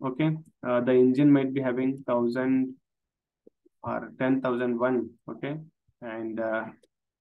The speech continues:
ten thousand two. Like that, we are getting ten different engines. So this is how we will going to differentiate them, a single material with a different unique,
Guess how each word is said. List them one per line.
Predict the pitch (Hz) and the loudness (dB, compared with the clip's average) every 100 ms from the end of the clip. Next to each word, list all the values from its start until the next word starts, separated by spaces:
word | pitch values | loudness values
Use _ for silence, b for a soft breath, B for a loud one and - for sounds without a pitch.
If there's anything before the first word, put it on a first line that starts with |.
| _ - | _ -2
ten | 123 127 127 | 2 2 2
thousand | 131 123 120 127 131 131 | 2 2 2 0 0 2
two. | 143 123 - - _ _ _ _ | 4 4 2 -10 _ _ _ _
Like | 120 131 147 127 | 2 2 2 0
that, | 127 156 - - | 0 0 -4 -12
we | 123 120 | -4 0
are | 123 120 | 0 0
getting | 120 147 175 190 - _ _ _ _ - | -4 -4 -6 -6 -16 _ _ _ _ -6
ten | 131 143 123 | 2 4 4
different | 117 - 156 151 | 0 -2 -2 0
engines. | 120 117 117 107 - _ _ _ - | 0 0 -2 -4 -18 _ _ _ -4
So | 143 | -4
this | 131 127 175 | 0 0 4
is | 175 170 | 4 4
how | 139 160 185 170 | 2 2 -2 -4
we | |
will | 135 135 | -2 -2
going | 131 135 151 160 | 0 0 0 0
to | 165 190 214 - _ _ _ _ _ _ _ _ _ _ - 127 | 0 0 -2 -12 _ _ _ _ _ _ _ _ _ _ -12 -2
differentiate | 143 139 175 185 185 180 175 175 165 | -2 -2 2 4 4 6 6 4 0
them, | 175 175 - - _ - | -2 -4 -8 -16 _ -2
a | 147 | -2
single | - 139 156 185 | 2 4 6 6
material | 143 - 123 147 | 4 2 0 0
with | 160 139 175 | -2 -2 -2
a | |
different | 143 135 - 165 175 156 | -2 -4 -4 0 0 0
unique, | 135 143 160 | 2 2 2